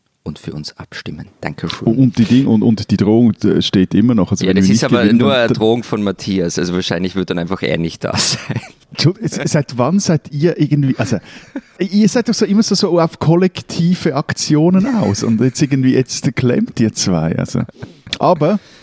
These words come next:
Speaker 2: noch etwas, bevor wir beginnen, ähm, eigentlich freute ich mich schon darauf, dass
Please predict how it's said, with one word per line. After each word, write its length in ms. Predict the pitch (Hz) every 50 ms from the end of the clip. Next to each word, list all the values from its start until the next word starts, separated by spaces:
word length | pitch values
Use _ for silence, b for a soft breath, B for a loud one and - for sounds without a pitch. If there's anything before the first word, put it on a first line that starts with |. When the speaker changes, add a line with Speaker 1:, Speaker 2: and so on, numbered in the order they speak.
| B B B B B
Speaker 2:
noch 300 | - 113 110 - - -
etwas, 240 | 120 - - 98 -
bevor 340 | - 104 - - 104 107 107
wir 80 | 123
beginnen, 560 | 113 117 117 - 101 95 95 107 120 139 151 -
ähm, 720 | - - 185 98 98 95 98 95 98 95 98 95 - 190 - _ _ B B B B B B B B B B B
eigentlich 220 | B - 113 127 -
freute 260 | - 120 117 - -
ich 80 | 127 -
mich 140 | 127 120
schon 160 | - - 113 113
darauf, 260 | 117 110 110 110 -
dass 460 | - 113 - - - - - - -